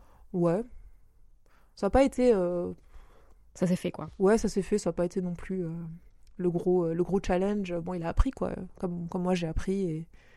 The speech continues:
Speaker 1: euh, ouais. De toute façon, les premières semaines, euh, parce que j'avais encore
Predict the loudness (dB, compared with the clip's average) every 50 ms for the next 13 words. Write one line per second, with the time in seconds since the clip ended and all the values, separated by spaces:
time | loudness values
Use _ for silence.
0 | -20 -20 -20 -20 -20 -20 -20 -20 -20 -20 _ _ -4 -2 0 0 0 0 0 0
1 | 0 -2 -2 -2 -2 -2 -2 -4 -6 -10 -16 -18 -16 0 0 2 4 8 6 6
2 | 6 6 4 6 6 6 4 2 2 2 2 4 4 2 0 -2 -4 -8 -18 -20
3 | -20 -20 -20 -10 -6 -2 -2 0 0 2 2 2 2 0 0 0 0 0 -2 -2
4 | -4 -8 _ -16 -14 -6 0 4 6 6 6 6 4 4 2 2